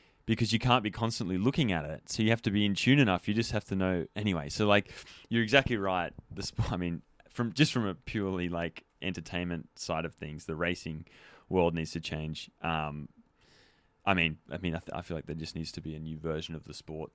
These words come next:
that we can, that we can watch, if I'm honest. Um, but I do have a question, actually. Like, so we,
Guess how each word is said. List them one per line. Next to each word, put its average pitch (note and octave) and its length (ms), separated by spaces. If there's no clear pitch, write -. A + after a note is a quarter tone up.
that - 200
we F2 80
can, D#2+ 360
that D2 100
we D#2+ 80
can D#2+ 200
watch, D2 300
if - 140
I'm D#2+ 140
honest. D#2 400
Um, D#2+ 440
but D3+ 180
I C3+ 80
do D#3+ 140
have F3+ 80
a D3+ 60
question, C#3+ 440
actually. G#2 340
Like, F#2+ 280
so C3 340
we, D3 300